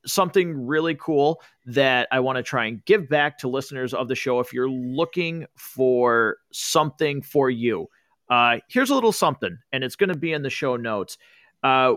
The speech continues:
we have teamed up, uh, Matt Goes to the Movies, with Dubby Energy, which is designed to give you focus and energy without the jitters and the crash. So, listeners, if you're looking for a new energy supplement, you know, tired of Red Bull, tired of Monsters,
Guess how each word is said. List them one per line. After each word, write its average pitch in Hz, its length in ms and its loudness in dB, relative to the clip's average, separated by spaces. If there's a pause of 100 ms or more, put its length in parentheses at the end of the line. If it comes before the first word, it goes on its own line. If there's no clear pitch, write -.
we 190 180 0
have 240 140 0
teamed 175 280 -2
up, 151 280 2 (120)
uh, 117 280 2
Matt 123 260 0
Goes 131 200 2
to - 80 -6
the 123 80 -2
Movies, 135 440 2
with 131 340 0 (280)
Dubby 185 480 0 (100)
Energy, 113 680 -4
which 139 280 2
is 135 240 -2
designed 143 600 -6
to 139 100 -8
give 127 220 -6
you 117 120 -6
focus 196 480 -2
and 156 80 -4
energy 147 440 0
without 135 520 -2
the 156 80 -4
jitters 123 560 0 (220)
and 127 260 -2
the 117 80 -4
crash. 107 560 -2 (360)
So, 151 560 4 (200)
listeners, 156 560 -4
if - 140 -10
you're 127 140 -2
looking 202 340 -6
for 190 220 2
a 151 40 0
new 151 220 -4
energy 151 400 -2
supplement, 143 680 -4 (320)
you 131 100 -4
know, 113 320 0
tired 139 280 2
of 117 160 2
Red 131 220 2
Bull, 131 240 2
tired 127 380 -2
of 107 100 -6
Monsters, 117 800 -2